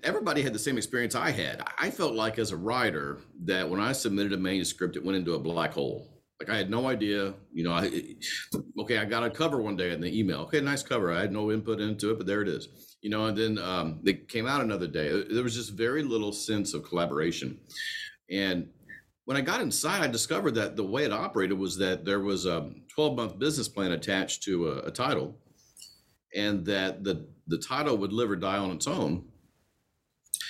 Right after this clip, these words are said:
At the same time, one of the works I was working on was, uh, it was called the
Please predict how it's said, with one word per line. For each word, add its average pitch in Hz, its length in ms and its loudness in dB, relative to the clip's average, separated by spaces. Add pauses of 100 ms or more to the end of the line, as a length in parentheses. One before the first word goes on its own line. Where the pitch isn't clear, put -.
(500)
At - 100 -2
the 127 60 -4
same 277 280 2
time, 127 260 0
one 151 120 2
of 156 100 2
the 131 40 0
works - 400 -2
I 107 80 2
was 104 160 2
working 110 360 0
on 90 280 0
was, 90 680 0 (300)
uh, 78 300 2 (480)
it 104 40 0
was 104 100 2
called 123 320 2
the 90 300 0